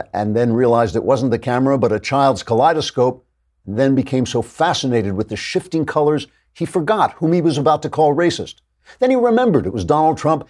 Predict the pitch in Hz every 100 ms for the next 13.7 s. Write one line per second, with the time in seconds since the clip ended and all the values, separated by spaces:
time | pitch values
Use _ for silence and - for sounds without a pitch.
0 | _ - - - 135 143 151 151 151 -
1 | 160 160 156 151 151 139 139 143 139 -
2 | 160 - - _ 104 92 120 82 - 151
3 | 147 147 _ _ 92 95 127 147 147 147
4 | 147 131 147 147 139 139 139 127 147 -
5 | 147 - 113 117 104 113 143 156 151 -
6 | _ _ 101 104 101 78 143 143 143 -
7 | 104 87 78 117 147 143 135 131 131 -
8 | _ 131 101 135 131 131 143 131 120 _
9 | _ - 147 147 123 143 147 131 127 -
10 | 110 117 113 117 120 107 - _ - 107
11 | 107 110 - - 107 98 98 101 95 90
12 | _ _ 95 - 95 87 101 - 69 -
13 | _ _ 85 85 104 92 -